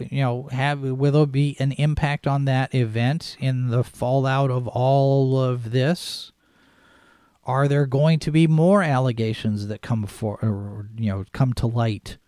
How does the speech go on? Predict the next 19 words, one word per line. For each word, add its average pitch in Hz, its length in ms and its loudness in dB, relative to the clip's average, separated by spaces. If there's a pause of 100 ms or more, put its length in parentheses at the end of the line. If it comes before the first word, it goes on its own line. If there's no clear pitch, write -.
(560)
with 113 320 -2
regard 107 600 0
to 104 500 -2
Whedon's 107 420 -4
behavior 98 760 -2
and 101 220 -2
his 98 520 -4 (760)
professional 110 880 -2
demeanor? 104 720 -2 (3250)
And 147 140 6
how 160 180 10
long 170 320 6
will 170 160 8
it 147 100 2
take 175 220 -2
for 165 100 -2
him 170 160 2
to 170 80 0
recover? 165 480 -2